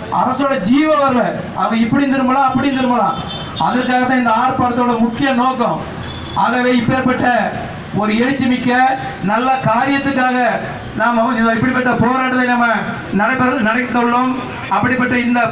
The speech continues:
போராட்டத்திற்கு வருகை விருந்துள்ள தமிழ்நாடு வணிக சங்க பேரனுடைய தலைவர்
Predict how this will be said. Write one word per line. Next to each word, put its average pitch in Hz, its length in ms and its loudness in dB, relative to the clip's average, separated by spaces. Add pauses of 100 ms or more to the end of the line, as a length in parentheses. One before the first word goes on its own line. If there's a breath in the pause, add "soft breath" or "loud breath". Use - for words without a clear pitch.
போராட்டத்திற்கு 247 680 0
வருகை 240 260 2
விருந்துள்ள 240 420 0 (840)
தமிழ்நாடு 262 380 0
வணிக 247 220 0
சங்க 240 200 0
பேரனுடைய 233 460 2 (1160)
தலைவர் 247 440 0